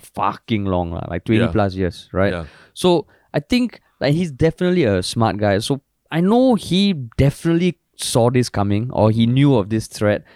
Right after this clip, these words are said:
Speaker 1: and
Speaker 2: Yeah.
Speaker 1: maybe it was just for these two years, he's gonna, maybe he saw it also, like, because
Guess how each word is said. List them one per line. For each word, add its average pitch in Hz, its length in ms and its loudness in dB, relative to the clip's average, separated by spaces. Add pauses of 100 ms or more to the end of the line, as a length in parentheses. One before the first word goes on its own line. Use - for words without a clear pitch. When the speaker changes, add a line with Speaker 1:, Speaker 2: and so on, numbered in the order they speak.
(140)
Speaker 1:
and 110 120 0
Speaker 2:
Yeah. 127 80 4
Speaker 1:
maybe 165 220 0
it 147 60 4
was 117 160 2
just 131 200 -2
for 101 120 0
these 131 240 0
two 131 160 0
years, 131 300 0
he's 107 160 -4
gonna, 107 400 0 (580)
maybe 180 180 2
he 185 140 2
saw 156 220 0
it 165 100 2
also, 143 240 0
like, 101 160 0
because 220 180 0